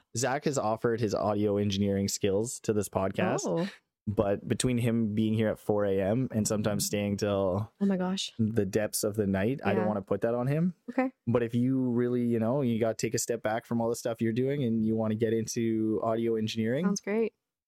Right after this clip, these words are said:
Speaker 1: um,
Speaker 2: I have
Speaker 1: we could use on, use you on
Speaker 2: Yeah.
Speaker 1: the team, I
Speaker 2: Okay,
Speaker 1: think.
Speaker 2: sounds good. I have lots of time this summer. Like, barely
Speaker 1: <laughs>
Speaker 2: any weddings.
Speaker 1: Yeah.
Speaker 2: <laughs>
Speaker 1: Sweet. <laughs> Sweet. Yeah, none.
Speaker 2: Yeah.
Speaker 1: Um,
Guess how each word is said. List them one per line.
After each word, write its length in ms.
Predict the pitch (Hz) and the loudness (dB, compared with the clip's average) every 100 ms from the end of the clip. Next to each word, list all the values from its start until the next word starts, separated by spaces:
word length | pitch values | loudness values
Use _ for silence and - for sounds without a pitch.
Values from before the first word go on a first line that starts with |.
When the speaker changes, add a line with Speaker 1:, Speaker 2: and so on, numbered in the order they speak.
| - | -2
Speaker 1:
um, 520 | 107 107 107 101 113 - | 0 2 2 2 0 -2
Speaker 2:
I 60 | 247 | 0
have 180 | 302 285 | 0 -2
Speaker 1:
we 80 | - | -2
could 100 | 139 | 0
use 160 | 131 143 | 2 0
on, 120 | 143 | 0
use 340 | 139 123 143 151 | 0 0 0 0
you 100 | 156 | 0
on 80 | |
Speaker 2:
Yeah. 40 | - | 0
Speaker 1:
the 120 | 160 | -2
team, 120 | 190 - | 0 0
I 20 | |
Speaker 2:
Okay, 140 | - | 0
Speaker 1:
think. 140 | 427 - | -2 -2
Speaker 2:
sounds 280 | 349 359 - | -4 -4 -4
good. 220 | 381 269 | -2 -2
I 80 | 185 | -2
have 100 | 226 | -2
lots 320 | 190 196 - | -2 -2 -4
of 60 | |
time 180 | 202 170 | -4 -2
this 120 | - - | -2 -4
summer. 340 | 90 - 202 - 202 | -4 -2 -4 -6 -6
Like, 240 | 180 170 | -2 0
barely 320 | 180 202 190 | 0 0 0
Speaker 1:
<laughs> 0 | |
Speaker 2:
any 180 | 165 170 | -2 -2
weddings. 500 | 165 - 233 277 - - | -2 -2 -4 -4 -6 -2
Speaker 1:
Yeah. 140 | 127 - - 554 370 - | -2 -2 -6 -4 -2 -2
Speaker 2:
<laughs> 380 | 440 - 370 - | -4 -2 -4 -4
Speaker 1:
Sweet. 520 | - 170 185 127 - - | -2 0 0 -2 -4 -4
<laughs> 380 | - 185 160 - | 0 0 -2 -4
Sweet. 260 | - 165 120 | -4 0 0
Yeah, 160 | 113 | 0
none. 360 | 101 107 98 98 - - | 2 2 2 -2 -2 -2
Speaker 2:
Yeah. 180 | 233 339 | 0 0
Speaker 1:
Um, 600 | 117 113 107 107 113 135 | 0 2 0 2 2 0